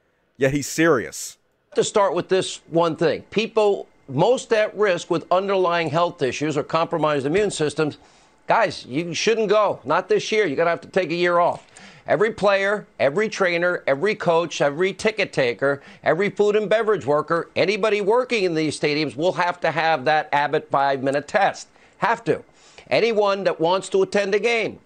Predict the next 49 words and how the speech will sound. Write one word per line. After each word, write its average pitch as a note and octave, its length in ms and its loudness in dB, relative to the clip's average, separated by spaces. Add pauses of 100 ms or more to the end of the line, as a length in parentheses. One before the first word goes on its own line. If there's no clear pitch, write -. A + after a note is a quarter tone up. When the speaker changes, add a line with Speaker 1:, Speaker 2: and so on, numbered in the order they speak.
(300)
Speaker 2:
Now, E3+ 340 0
if B2 100 -4
I A3 140 2
have C4 140 0
the G#3 80 0
choice F#3 400 -2
attending G#3 420 -2
the G3 100 -2
game F3 240 0
or D#3 60 0
not D#3 220 0
attending D3 340 -2
the B2+ 100 -8
game, A#2+ 220 0
I'm F3+ 140 -4
just F#3+ 120 -4
speaking F3+ 320 -2
for D#3+ 160 -2
myself. C#3+ 520 0 (420)
Consult F#3+ 400 0
your E3+ 140 -2
doctor. C#3+ 540 -2
I'm C#3+ 120 -2
not D#3+ 140 2
a D3 60 -2
doctor. B2 400 0 (400)
But E3+ 280 2 (240)
you D3 140 2
must G3+ 540 -2
get F3+ 380 0
the D#3+ 80 0
temperature E3 480 -2
test C#3 520 -2 (100)
to D#3 80 -2
get D3+ 180 2
into D#3 320 -2
any E3+ 440 0
Yankee D#3+ 460 -2
Stadium. G3+ 500 0
You D3+ 80 -4
get F3 160 0
the D#3+ 60 -10
temperature E3+ 480 -2
test. D#3 360 0
If B2+ 60 -8
you D#3+ 60 2
have F3 100 -2
a - 20 -10
temperature, F#3 580 -2